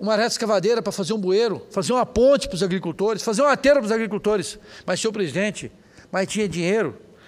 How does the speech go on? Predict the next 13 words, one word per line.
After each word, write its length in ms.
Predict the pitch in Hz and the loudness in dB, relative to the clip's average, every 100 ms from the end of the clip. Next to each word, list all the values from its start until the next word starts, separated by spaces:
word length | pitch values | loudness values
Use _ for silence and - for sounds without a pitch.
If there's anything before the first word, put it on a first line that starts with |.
| - | -8
pra 100 | - | -2
fazer 300 | 185 208 156 | 2 2 4
as 120 | 214 - | 2 2
falcatruas 760 | 202 202 190 - 214 247 151 107 - - - _ _ _ _ _ _ _ - - - - | 2 2 -2 0 0 2 2 -2 -18 -20 -20 _ _ _ _ _ _ _ -20 -20 -20 -8
com 180 | 185 233 | 0 2
as 120 | 220 | 2
pessoas, 800 | 247 208 - 240 254 208 - - - - - | 2 2 4 6 6 4 0 -8 -16 -20 -8
a 180 | - 208 | 2 4
exemplo 460 | 208 160 240 269 247 | 4 4 4 4 2
aqui 240 | 196 226 | 0 0
do 140 | 202 185 | 0 0
Gelsimar 680 | 208 226 - 180 196 240 | 2 2 0 2 6 6
Sampaio, 720 | 220 190 151 208 240 226 156 | 4 0 2 4 6 4 0